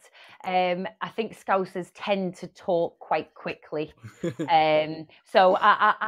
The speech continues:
Speaker 1: I would talk possibly just about the pace and using standard
Speaker 2: Yeah.
Speaker 1: English. I, I w-, again, I would say as long as you consider your pace, uh, y-,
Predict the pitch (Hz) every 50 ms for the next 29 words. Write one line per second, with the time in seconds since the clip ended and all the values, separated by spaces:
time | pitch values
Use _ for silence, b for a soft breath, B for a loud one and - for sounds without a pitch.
0 | 233 254 269 262 262 254 - - - - 226 202 202 196 - _ - - 262 -
1 | - - 233 233 214 185 160 160 160 156 - - 220 - - - - 185 - 175
2 | 165 - - - 127 - - - - 220 233 254 240 - - - - _ B B
3 | B B B 180 180 180 165 151 160 175 175 175 165 147 165 170 151 - - 175
4 | 147 139 139 139 135 139 156 165 165 175 185 185 180 - - - - B B B
5 | B B B 190 196 - 196 202 208 175 180 202 214 - 208 180 147 202 185 190
6 | 208 220 220 214 - 214 208 214 208 208 - - - 208 190 220 214 - 190 170
7 | 175 190 190 202 220 226 233 214 214 196 175 165 180 202 196 190 - - 185 180
8 | 175 - 208 180 185 190 180 180 180 180 180 - - 175 175 196 196 - - -
9 | _ B B B B B B - 185 185 - - 202 190